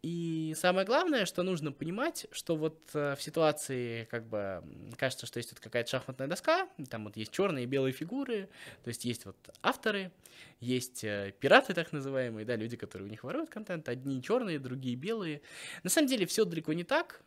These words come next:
А, во-первых, все люди бывают в разных ипостасиях, то есть, э, и в той, и в той роли могут быть.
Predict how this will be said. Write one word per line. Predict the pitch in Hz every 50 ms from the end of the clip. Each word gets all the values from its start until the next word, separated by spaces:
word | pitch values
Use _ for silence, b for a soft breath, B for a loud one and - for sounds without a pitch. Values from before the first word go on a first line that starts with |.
| - -
А, | - 131 135 131 131 127
во-первых, | 131 147 147 - 170 160 147 139 - -
все | - - 180 151
люди | 147 139 131 127
бывают | 120 117 117 117 113 110 107 -
в | -
разных | 113 110 110 117 - -
ипостасиях, | 135 - 127 127 - - 294 311 - - 247 226 - -
то | - 147
есть, | 131 123 - - - -
э, | 117 113 113 113 110 104 -
и | - -
в | - -
той, | 135 120
и |
в | 110 -
той | - 101
роли | 117 170 240 269 254
могут | 220 220 208 190 180
быть. | 175 175 170 170 -